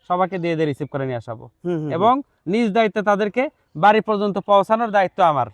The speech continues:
Speaker 2: হুম।
Speaker 1: ইনশাআল্লাহ।
Speaker 2: জি।
Speaker 1: No টেনশনে আসবেন। আর সবাই ভালো থাকবেন।
Speaker 2: জি।
Speaker 1: আজকে, আহ, এই পর্যন্তই।
Speaker 2: জি।
Speaker 1: আর সবাইকে ঈদ মোবারক,
Speaker 2: <laughs>
Speaker 1: ঈদ মোবারক জানিয়ে
Speaker 2: শেষ করছি।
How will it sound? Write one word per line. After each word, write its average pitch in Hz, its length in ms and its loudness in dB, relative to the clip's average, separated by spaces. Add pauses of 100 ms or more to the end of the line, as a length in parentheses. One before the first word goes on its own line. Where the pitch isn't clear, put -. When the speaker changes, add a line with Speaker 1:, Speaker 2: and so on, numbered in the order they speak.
(200)
Speaker 2:
হুম। 143 220 -4
Speaker 1:
ইনশাআল্লাহ। 131 520 -2 (220)
Speaker 2:
জি। 117 200 -10
Speaker 1:
No 214 200 2
টেনশনে 202 340 -2
আসবেন। 131 360 0 (540)
আর 170 200 2
সবাই 220 460 4 (960)
ভালো 190 200 6
থাকবেন। 214 320 2
Speaker 2:
জি। 226 60 4
Speaker 1:
আজকে, 196 300 6 (640)
আহ, 175 300 4 (260)
এই 208 120 4
পর্যন্তই। 233 680 4
Speaker 2:
জি। 135 240 -4 (340)
Speaker 1:
আর 175 340 6 (800)
সবাইকে 220 680 2
ঈদ 202 160 -4
মোবারক, 220 340 0 (500)
Speaker 2:
<laughs> 254 380 4
Speaker 1:
ঈদ 202 100 -2
মোবারক 233 380 0
জানিয়ে 220 420 -2 (240)
Speaker 2:
শেষ 202 180 0
করছি। 170 340 -4